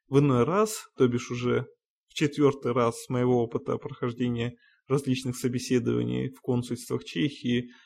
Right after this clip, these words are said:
показал, что, как правило, всё собеседование зависит лишь от настроения самого консула, а та вся информация, которая пишется в интернете, как правило, не соответствует действительности, её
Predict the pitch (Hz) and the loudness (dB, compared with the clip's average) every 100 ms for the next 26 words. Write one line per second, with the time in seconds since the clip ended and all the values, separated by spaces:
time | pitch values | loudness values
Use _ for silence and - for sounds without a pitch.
0 | _ 131 131 143 220 240 - - 127 123 | _ -2 2 2 4 2 0 0 0 0
1 | - 214 233 226 214 214 214 - - - | -4 0 2 4 2 0 -8 -20 -20 -16
2 | - 139 120 120 120 127 - 240 220 202 | -4 0 0 0 -2 -2 -2 -2 0 0
3 | 165 131 123 139 123 131 123 117 - 131 | 0 2 2 0 -6 -4 -2 -2 -8 -2
4 | 123 - 123 - 127 120 113 - 120 113 | -2 -2 -6 -2 0 0 -2 -2 -2 -2
5 | 123 233 254 - 135 - 120 113 - 110 | 0 0 0 -2 -4 2 0 4 0 2
6 | 123 123 135 180 233 240 139 - - 120 | -4 -4 -4 -2 -4 -2 -4 -4 -4 0
7 | 120 117 131 131 131 131 131 170 240 247 | 0 -2 -6 -4 -4 -2 -4 -4 -6 -6
8 | 151 123 - 151 190 208 208 208 _ _ | -6 -6 -4 -4 -2 -2 -4 -8 _ _
9 | _ 131 135 127 131 135 131 131 117 120 | _ -4 -2 -2 2 0 0 -4 -2 -4
10 | - 196 240 233 202 - 131 117 127 190 | -4 -6 -4 -4 -4 -4 -2 0 0 0